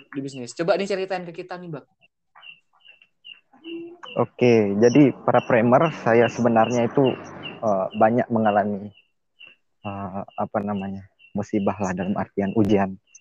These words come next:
Speaker 2: tantangan hidup dari Tuhan Yang Maha Kuasa.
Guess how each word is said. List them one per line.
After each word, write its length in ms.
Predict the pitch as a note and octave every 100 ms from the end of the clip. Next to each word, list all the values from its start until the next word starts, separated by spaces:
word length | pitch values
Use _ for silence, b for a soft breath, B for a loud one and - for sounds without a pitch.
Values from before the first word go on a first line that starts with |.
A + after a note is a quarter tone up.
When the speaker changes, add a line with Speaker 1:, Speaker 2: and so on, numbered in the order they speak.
| _ _ _ -
Speaker 2:
tantangan 380 | G#2 G2 G#2 G#2
hidup 240 | F#2 G#2+ - _ _ _ -
dari 480 | G#2 G2+ G2 F#2 F2 - _ _ _ _ _
Tuhan 300 | - G2 G2+
Yang 120 | G2+ F#2
Maha 140 | F#2+
Kuasa. 420 | - F#2 F2+ -